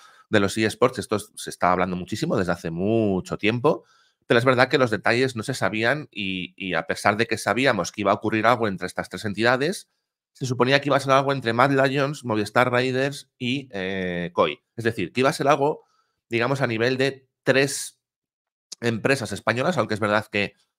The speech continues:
Mad Lions es una empresa canadiense, pero bueno, digamos a nivel de tres clubs españoles, ¿no? Esto es un poco lo que, lo que se sabía.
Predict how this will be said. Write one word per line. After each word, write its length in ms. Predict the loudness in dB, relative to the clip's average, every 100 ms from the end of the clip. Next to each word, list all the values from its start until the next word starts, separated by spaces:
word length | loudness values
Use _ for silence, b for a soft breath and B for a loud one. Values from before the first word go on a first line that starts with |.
| _
Mad 160 | -2 2
Lions 400 | 2 0 -4 -8
es 100 | -6
una 120 | -6
empresa 360 | -6 -6 -6
canadiense, 460 | -4 -4 -2 -2 -2
pero 120 | 0
bueno, 180 | 0 -2
digamos 300 | -2 -4 -4
a 40 |
nivel 180 | -4 -2
de 80 | -4
tres 240 | -4 -6
clubs 220 | -6 -6 -6
españoles, 560 | -2 -2 0 -8 -6
¿no? 160 | -6 -6 B B B B B B B _
Esto 480 | -6 -6 _ -2 2
es 80 |
un 80 | 4
poco 200 | 4 4
lo 140 | 4 4
que, 320 | 4 2 2
lo 120 | -2
que 80 | -4
se 100 | -6
sabía. 440 | -2 0 0 -4